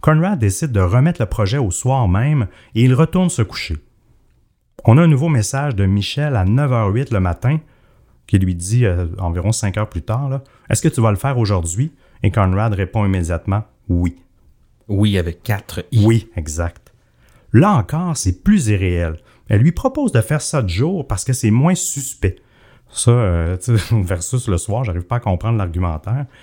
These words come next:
Speaker 1: Et qu'il n'aurait pas, il n'aura pas le temps de, d'y penser trop, là, et de changer d'idée comme hier. En fait, là, elle veut qu'il agisse maintenant et tout de suite. Elle lui dit que c'est simple et qu'il n'a,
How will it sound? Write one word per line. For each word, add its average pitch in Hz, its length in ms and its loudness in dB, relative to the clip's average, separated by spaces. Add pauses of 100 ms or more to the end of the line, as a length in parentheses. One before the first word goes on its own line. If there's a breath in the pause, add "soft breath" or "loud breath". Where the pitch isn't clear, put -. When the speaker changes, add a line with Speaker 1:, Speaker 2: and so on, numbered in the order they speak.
(220 loud breath)
Speaker 1:
Et 110 80 2
qu'il 147 200 4
n'aurait 151 240 2
pas, - 280 -4
il 107 120 4
n'aura 123 280 2
pas 262 120 -4
le 180 80 -2
temps 214 220 -4
de, 123 120 4
d'y 92 220 -4
penser 117 480 0
trop, 131 420 -4
là, 95 180 2 (320 loud breath)
et 101 80 0
de 95 120 2
changer 147 440 0
d'idée 98 340 -2
comme 127 280 2
hier. 87 340 2
En 87 80 -2
fait, 165 220 -4
là, 143 200 2
elle 95 120 2
veut 110 60 0
qu'il 107 160 -2
agisse 90 300 -2
maintenant 117 440 0
et 101 120 0
tout - 180 -8
de - 60 -8
suite. - 260 -10 (440 soft breath)
Elle 120 120 6
lui 160 120 4
dit 233 140 -4
que - 40 -12
c'est 104 180 0
simple 147 400 -2 (240 soft breath)
et 127 80 -2
qu'il 214 180 2
n'a, 202 100 0